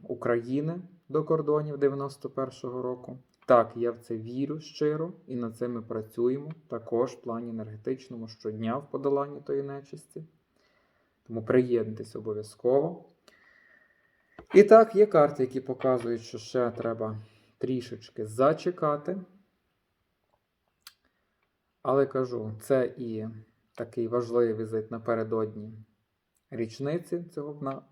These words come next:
вторгнення, напередодні двадцять четвертого нуль другого, щоб вкотре показати Росії, Росії тій,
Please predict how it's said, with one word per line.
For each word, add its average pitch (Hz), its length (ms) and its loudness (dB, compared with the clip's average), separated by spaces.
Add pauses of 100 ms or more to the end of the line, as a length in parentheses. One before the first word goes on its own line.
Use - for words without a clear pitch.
(160)
вторгнення, 131 640 0 (720)
напередодні 123 640 0
двадцять 123 540 0
четвертого 117 640 -6
нуль 117 220 -6
другого, 110 400 -4
щоб 107 420 -10
вкотре 156 500 4
показати 113 880 -6 (1000)
Росії, 143 720 0 (840)
Росії 135 680 2
тій, 127 340 -10